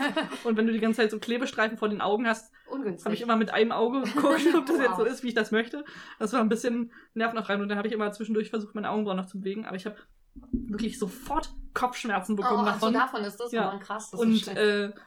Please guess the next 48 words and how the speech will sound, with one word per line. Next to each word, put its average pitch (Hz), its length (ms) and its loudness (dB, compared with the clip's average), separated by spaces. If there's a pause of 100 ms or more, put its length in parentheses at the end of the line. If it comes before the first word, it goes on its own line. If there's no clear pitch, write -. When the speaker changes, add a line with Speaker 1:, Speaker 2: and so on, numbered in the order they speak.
(100)
Speaker 1:
was 196 480 -4
jetzt - 280 -6
den 220 140 2
Muskelkater 262 500 -2
angeht, 214 300 -2
da 202 140 0
muss 208 280 -4
ich 208 120 -4
nächstes 208 260 0
Mal 202 140 -2
mehr 196 140 -4
zu 208 120 -4
sagen, 190 380 -2 (340)
kann 220 140 -2
ich 220 80 0
noch 220 80 2
nicht 190 160 -2
abschätzen, 226 360 -4
aber 190 340 -6 (340)
ich - 140 -6
habe 214 120 2
immer 196 160 0
noch 190 140 -4
Kopfschmerzen, 208 600 -4
auf 277 160 -2
jeden - 180 6
Speaker 2:
<laughs> - 20 0
Speaker 1:
Fall. - 260 0 (360)
Speaker 2:
Mann, 202 200 -2 (220)
äh, 196 160 0
Hashtag 196 320 -2
Homeoffice, 185 480 -2
ja, 185 180 0
also. 175 400 -10 (480)
Und, 196 180 -2
Speaker 1:
Ja. 214 80 2
Speaker 2:
äh, 220 340 2
dann 226 160 -2
hast 233 160 -6
du 233 60 -12
ja 247 120 0
aber 220 140 -2
dafür 214 240 -4
gesorgt, 190 400 -4
dass 190 140 -8
ich 214 140 -12
hingucke. 202 560 -8 (380)
Speaker 1:
Ja. - 180 -8